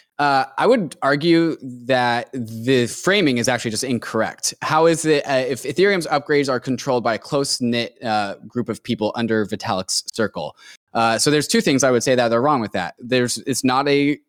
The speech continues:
close-knit group of people, and it's not inside of Vitalik's circle. I wouldn't say Vitalik even has a circle. Um,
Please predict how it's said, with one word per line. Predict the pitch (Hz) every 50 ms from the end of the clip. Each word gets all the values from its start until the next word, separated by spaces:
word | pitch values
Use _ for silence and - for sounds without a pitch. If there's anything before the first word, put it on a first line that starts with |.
| _ _ -
close-knit | - 139 131 131 - - - - 123 123 - 123
group | 117 120 117 -
of | 147 127
people, | - 110 101 - 110 117 127 -
and | 123 123 120
it's | 110 - 123
not | 120 117 117 113 107 - _ -
inside | 123 117 110 - 117 107 107
of | 107 98
Vitalik's | 107 98 - 110 101 98 - -
circle. | 151 160 - - 95 92
I | 92 104 110
wouldn't | 104 107 110 101 110 110 98 -
say | - 113 107 104
Vitalik | 104 104 - 113 107 101 -
even | 107 101 101
has | 95 - 123 127 120 -
a | -
circle. | - 85 76 - - - - - _ - _ _ _ _ _ _ -
Um, | 113 110 107 101 101 98 -